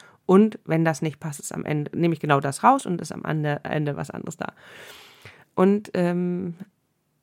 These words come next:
es ist aber was anderes passiert, weil diese Sicherheit, die wir uns dann, ist genau das Gleiche wie bei, ähm, Reha,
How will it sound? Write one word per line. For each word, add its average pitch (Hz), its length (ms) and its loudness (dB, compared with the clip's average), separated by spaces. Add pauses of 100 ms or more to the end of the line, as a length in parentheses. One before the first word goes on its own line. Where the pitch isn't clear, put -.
(220)
es 180 140 2
ist 185 100 -4
aber 175 140 2
was 165 140 0
anderes 208 240 -2
passiert, - 260 -10
weil 143 220 -2 (160)
diese 160 260 -2
Sicherheit, 180 380 -2
die 147 140 -2
wir 175 200 2
uns 233 240 2
dann, 214 180 0
ist 202 160 -4
genau 165 200 2
das 165 140 0
Gleiche 160 280 -2
wie 165 80 -2
bei, 147 380 -4 (180)
ähm, 139 360 -6 (640)
Reha, 143 760 -2